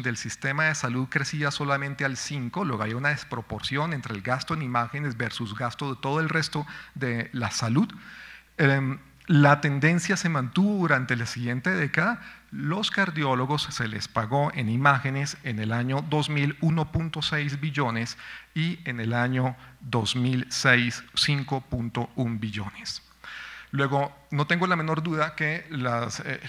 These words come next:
los dueños de, de, de la parte económica en Estados Unidos comenzaron a ponerse nerviosos con estos datos, comenzaron a analizar qué era lo que estaba ocurriendo. Estas son algunas de las explicaciones de lo que pudo haber estado ocurriendo, pueden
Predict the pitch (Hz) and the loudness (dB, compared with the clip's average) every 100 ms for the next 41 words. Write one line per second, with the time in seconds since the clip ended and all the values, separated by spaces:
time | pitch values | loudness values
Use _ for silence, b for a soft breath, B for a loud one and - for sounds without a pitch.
0 | - 147 117 101 147 175 175 180 165 147 | -8 -4 -4 -2 0 0 0 0 -2 -2
1 | 131 120 117 104 139 120 - 117 107 147 | -4 -4 -4 -10 -10 -10 -8 -6 -2 -2
2 | - 151 139 131 135 147 127 - 120 135 | 0 -4 -4 -4 -2 -2 -4 -2 0 0
3 | 123 123 127 - 123 107 - 139 165 147 | -2 -2 -4 -4 -4 -2 -2 0 -2 -2
4 | 139 123 - 139 - - - 131 110 113 | -4 -4 -4 -6 -8 -14 -8 -2 0 2
5 | 131 117 131 - 113 95 143 135 135 147 | 0 0 -6 -6 -6 -4 -2 4 4 4
6 | 147 B B B B 117 110 123 147 147 | -4 B B B B -4 -2 0 2 2
7 | 131 117 127 - 143 143 139 120 135 139 | 2 2 0 2 4 2 0 0 4 4
8 | 143 156 156 139 135 143 B B - 147 | 2 0 0 0 -4 -8 B B -2 0
9 | 160 156 156 151 185 190 151 123 120 - | 2 2 2 2 2 2 0 0 -2 -6
10 | 120 117 127 131 139 135 113 113 - 151 | -2 -2 -2 -4 0 0 0 -4 2 4
11 | 165 151 147 139 - 135 135 117 123 139 | 6 6 4 2 0 -2 0 -2 0 0
12 | 147 - 123 131 | -2 0 0 0